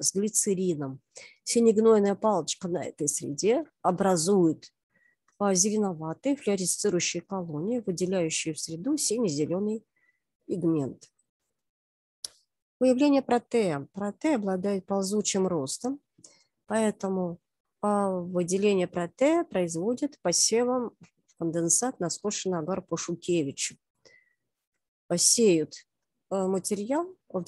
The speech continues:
конденсационную воду и в вертикальном положении устанавливает пробирку со скошенным агаром в термостат.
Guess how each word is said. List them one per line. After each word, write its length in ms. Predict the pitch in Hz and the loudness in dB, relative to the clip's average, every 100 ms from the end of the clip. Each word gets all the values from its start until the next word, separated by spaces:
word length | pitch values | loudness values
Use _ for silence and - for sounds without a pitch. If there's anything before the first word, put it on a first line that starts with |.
| - | -4
конденсационную 920 | 185 185 185 - - 214 190 190 190 | -2 0 0 -2 -2 -2 -2 -2 -2
воду 560 | 165 170 139 131 311 _ _ _ _ - | -2 -4 -4 -4 -6 _ _ _ _ -2
и 220 | 285 415 | 4 4
в 60 | 277 | 4
вертикальном 580 | 220 - 240 247 202 | 0 -2 0 2 2
положении 640 | 185 180 180 165 208 285 294 | -2 -4 -6 -4 -2 0 0
устанавливает 800 | 254 - 190 208 214 180 170 160 | -2 -2 -2 0 -2 0 -2 -4
пробирку 380 | - 202 196 - | -6 -4 -2 -4
со 140 | - | -6
скошенным 480 | 170 - 175 - 160 | -6 -6 -8 -6 -4
агаром 340 | 180 180 170 151 | -2 -2 -2 -4
в 60 | |
термостат. 760 | - 165 147 - - 220 277 | -6 -6 0 0 0 -4 -6